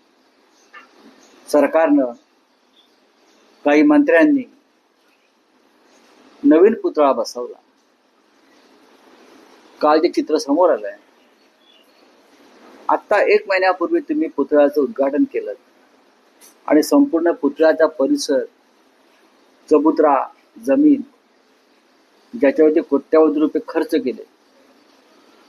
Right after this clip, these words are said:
तो खचला. पहा तुम्ही चित्र, अत्यंत भयंकर चित्र आहे.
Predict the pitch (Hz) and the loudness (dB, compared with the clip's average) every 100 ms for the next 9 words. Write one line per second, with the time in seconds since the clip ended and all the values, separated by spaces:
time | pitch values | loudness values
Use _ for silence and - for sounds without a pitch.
0 | - 151 - 135 147 139 - _ _ - | -4 -2 -2 -4 -4 -8 -12 _ _ -2
1 | 160 196 202 202 - - 127 131 - 359 | -2 -2 -4 -6 -6 -2 0 0 -2 0
2 | 180 147 180 - 190 - 349 - - | 0 0 -2 -2 -2 -2 -6 -8 -12